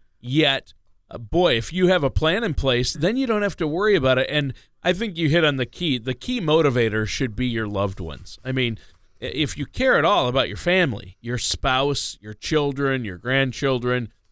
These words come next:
what have you, uh, you want something in place. And I, I think a, a lot of folks out there, uh, can even get started on this on their own. They can do,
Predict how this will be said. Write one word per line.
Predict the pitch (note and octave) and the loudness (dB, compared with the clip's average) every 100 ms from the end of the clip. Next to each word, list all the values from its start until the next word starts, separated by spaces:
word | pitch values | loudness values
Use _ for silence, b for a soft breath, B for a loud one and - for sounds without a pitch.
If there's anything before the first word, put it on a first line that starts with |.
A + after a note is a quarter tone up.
| _ | _
what | B2+ B2 | 0 2
have | A2+ D3+ G3+ C3+ | 2 2 2 0
you, | B2+ B2+ B2 _ _ _ | 0 0 -4 _ _ _
uh, | C3 - | -10 -10
you | D#3 F3 | -6 -4
want | F#3+ A3 A3+ | 0 -2 0
something | G3+ F3 F#3 | -4 -4 -2
in | D3+ | -2
place. | C3+ F3+ C#3+ A#2 - | 0 2 2 0 -2
And | C3 F#2+ | -4 -4
I, | A#2 B2 C3 | -2 -2 -2
I | |
think | C#3 G3+ G#3 | -2 -2 -2
a, | D#3 C3 A#2+ | 0 2 0
a | - A#2+ | -2 -4
lot | B2 B2+ D#3 | 0 0 0
of | D3+ | -2
folks | - C3 - C3+ | -2 -2 0 0
out | A2+ G#2+ | 0 -2
there, | A#2+ G#2+ G#2+ - _ _ _ - - _ _ _ - | -4 -2 -4 -8 _ _ _ -20 -20 _ _ _ -12
uh, | C#3+ D3+ | -8 -2
can | F3 D#3+ | 0 0
even | F#3 E3+ C3+ C3 | 0 0 -2 -6
get | C#3 D3 | -4 -2
started | - - D#3+ E3+ D3 | -2 0 2 2 2
on | C#3 | 2
this | C3+ B2+ C#3 | 0 0 0
on | B2 | 0
their | A#2+ A2 | -4 -2
own. | G3 C4 - G#2 | -2 -2 -6 -12
They | B2 C3 | -8 -6
can | D3 | -4
do, | C#3 C#3 | -2 0